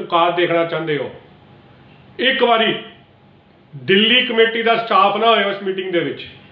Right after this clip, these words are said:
ਜਿਹੜੀ ਮੀਟਿੰਗਾਂ ਤੁਸੀਂ ਚੋਣ ਪ੍ਰਚਾਰ ਦੇ ਲਈ ਕਰੋਗੇ ਦਿੱਲੀ ਦੇ ਅੰਦਰ ਜਾਂ ਹੋਰ ਸਟੇਟਾਂ ਦੇ ਵਿੱਚ, ਉੱਥੇ ਇਹਨਾਂ ਦੇ, ਅਹ, ਦਿੱਲੀ ਕਮੇਟੀ ਦਾ ਸਟਾਫ ਨਾ ਹੋਏ,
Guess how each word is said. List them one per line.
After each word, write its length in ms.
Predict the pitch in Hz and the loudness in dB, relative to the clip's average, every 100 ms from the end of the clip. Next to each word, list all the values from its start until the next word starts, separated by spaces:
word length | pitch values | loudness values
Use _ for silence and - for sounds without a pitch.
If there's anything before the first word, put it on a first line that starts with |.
| - - | -20 -2
ਜਿਹੜੀ 240 | 156 170 | 2 4
ਮੀਟਿੰਗਾਂ 460 | 381 175 175 190 190 | 4 4 2 2 2
ਤੁਸੀਂ 380 | 185 170 185 180 - - - | 0 -2 -4 -6 -14 -20 2
ਚੋਣ 200 | 190 185 | 4 4
ਪ੍ਰਚਾਰ 360 | 190 165 170 | 2 0 0
ਦੇ 120 | 170 | 2
ਲਈ 180 | 180 175 | 2 0
ਕਰੋਗੇ 560 | 170 170 185 185 147 - - - - - | 0 0 2 0 -2 -6 -20 -20 -20 -10
ਦਿੱਲੀ 300 | 127 165 185 | -2 2 4
ਦੇ 160 | 175 | 4
ਅੰਦਰ 200 | 175 175 | 4 6
ਜਾਂ 140 | 175 170 | 4 4
ਹੋਰ 220 | 143 165 | 2 0
ਸਟੇਟਾਂ 340 | 156 160 156 | -2 -4 -4
ਦੇ 120 | 156 160 | -2 2
ਵਿੱਚ, 260 | 190 190 - - - | 2 0 -10 -20 -2
ਉੱਥੇ 600 | 214 214 233 240 233 - - - - | 0 2 2 4 2 0 -12 -20 -4
ਇਹਨਾਂ 280 | 214 208 220 | 0 2 4
ਦੇ, 380 | 220 220 220 - - _ | 6 4 4 -4 -18 _
ਅਹ, 240 | - 170 170 | 2 4 4
ਦਿੱਲੀ 280 | 165 202 | 4 2
ਕਮੇਟੀ 360 | 247 233 220 226 | 0 2 2 2
ਦਾ 120 | 233 | 0
ਸਟਾਫ 360 | 208 220 202 202 | 0 2 0 4
ਨਾ 140 | 220 | 2
ਹੋਏ, 300 | 196 180 147 | 4 2 0